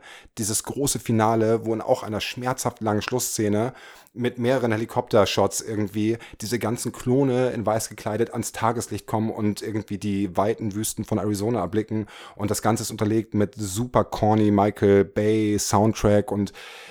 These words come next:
wir sollen irgendwie frohlocken und uns irgendwie emotional investiert fühlen darin, dass jetzt diese Klone befreit werden.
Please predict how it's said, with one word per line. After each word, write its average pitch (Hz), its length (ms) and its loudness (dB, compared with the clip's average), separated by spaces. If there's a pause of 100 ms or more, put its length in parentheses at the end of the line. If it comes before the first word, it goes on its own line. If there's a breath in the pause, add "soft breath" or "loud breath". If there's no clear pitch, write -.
(100)
wir 107 140 2
sollen 110 220 6
irgendwie 110 260 -2
frohlocken 110 640 2
und 107 160 -2
uns 101 140 -6
irgendwie 113 300 -2
emotional 101 440 -2
investiert 104 440 -2
fühlen 101 140 6
darin, 98 200 4
dass 98 140 0
jetzt - 160 -4
diese 101 120 -4
Klone 117 280 2
befreit 82 400 -4
werden. 82 260 -4